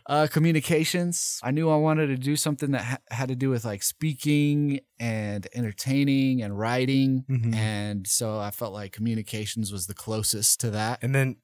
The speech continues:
Speaker 2: wait, did you do broadcasting at all?
Speaker 1: I started out doing, like, M C ing for campus events.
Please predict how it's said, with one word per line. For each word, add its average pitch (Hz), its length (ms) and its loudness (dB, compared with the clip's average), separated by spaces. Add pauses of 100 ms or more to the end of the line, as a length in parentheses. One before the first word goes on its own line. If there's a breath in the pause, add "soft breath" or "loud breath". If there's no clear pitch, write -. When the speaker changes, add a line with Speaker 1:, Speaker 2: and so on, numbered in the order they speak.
(160)
Speaker 2:
wait, 139 120 4
did 127 180 0
you 139 100 2
do 139 240 2
broadcasting 135 840 -2
at 151 120 -4
all? 175 260 -6
Speaker 1:
I 131 80 -6
started 180 480 4
out 160 360 2 (140)
doing, 143 380 4
like, 120 380 0 (100)
M 131 220 2
C 139 460 2
ing 165 120 -6
for 120 540 0
campus 127 440 -2
events. 135 520 -2